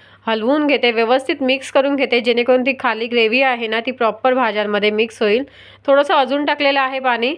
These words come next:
पूर्ण तांब्यावर पाणीही लागलेलं नाही आहे इथे. त्याच्यानंतर चवीनुसार मीठ टाकायचं आहे आणि पुन्हा एकदा एकजीव करून घ्यायचं आहे. मस्त असं कलर खूप छान येतो याच्याने आणि कसं काश्मीरी लाल मिर्च टाकलेले आहे ना,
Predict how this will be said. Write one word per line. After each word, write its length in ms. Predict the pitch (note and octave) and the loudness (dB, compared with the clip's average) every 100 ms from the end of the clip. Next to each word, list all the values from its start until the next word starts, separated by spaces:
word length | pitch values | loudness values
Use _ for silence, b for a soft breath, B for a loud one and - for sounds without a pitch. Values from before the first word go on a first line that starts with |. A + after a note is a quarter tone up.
| B B _ | B B _
पूर्ण 240 | C4 C4 C#4+ | 2 2 2
तांब्यावर 420 | C#4+ A#3 A#3 B3 | 0 0 -2 -2
पाणीही 440 | C#4 C4+ B3 B3+ C#4 | 0 0 0 -4 -2
लागलेलं 440 | B3+ G#3+ A#3 A#3+ | -2 0 0 0
नाही 200 | A#3 A#3 | -2 -2
आहे 100 | A3+ | -2
इथे. 380 | A3+ A3 E4 - B B B _ | 0 0 0 -4 B B B _
त्याच्यानंतर 520 | G#3+ G#3 A#3 G#3+ B3 | -4 -2 -2 -2 -2
चवीनुसार 540 | B3+ B3+ A3+ A#3 A3+ B3+ | 0 0 0 0 0 0
मीठ 220 | A#3+ C4+ C4+ | 0 0 0
टाकायचं 420 | C#4 C#4 C#4 C#4 | 0 0 0 2
आहे 360 | C4+ A#3 C4+ F4 - | 0 0 -2 -4 -6
आणि 340 | F#3 G3+ C#4 G#4 B B B - | -4 -2 -2 -4 B B B -2
पुन्हा 400 | B3+ A#3+ A#3+ D4+ | 0 2 2 0
एकदा 280 | C#4+ G#3+ C4 | -2 0 0
एकजीव 440 | A3 G3 A3+ B3+ | 0 -2 2 4
करून 300 | B3 A#3+ B3 | 4 2 0
घ्यायचं 340 | A#3+ A3 A3 | 0 0 0
आहे. 320 | A#3+ G3+ G#3+ D4+ - _ b b _ _ _ _ _ - | -2 0 -2 -2 -6 _ b b _ _ _ _ _ -4
मस्त 300 | G#3+ - - | -4 -2 -2
असं 340 | A#3 G#3+ B3 F#4+ - | -2 0 -2 -4 -4
कलर 260 | A3+ B3 C#4 | -2 -2 0
खूप 200 | D#4+ E4 - - | -2 -2 -10 -20
छान 280 | - B3 B3+ | -2 0 0
येतो 320 | C#4 C4+ C4 | -2 2 2
याच्याने 360 | B3 A#3+ A#3 B3+ | 2 0 0 -2
आणि 260 | E4 A3+ | -2 -2
कसं 200 | A#3+ C4 | -2 0
काश्मीरी 420 | D4+ B3 - C4+ C4 | 0 -2 2 2 2
लाल 160 | B3+ | 0
मिर्च 240 | C4 C4+ C4+ | -2 -2 -2
टाकलेले 300 | B3+ B3+ B3 | 0 0 0
आहे 240 | A#3+ A3+ | 0 -2
ना, 140 | A#3 | -4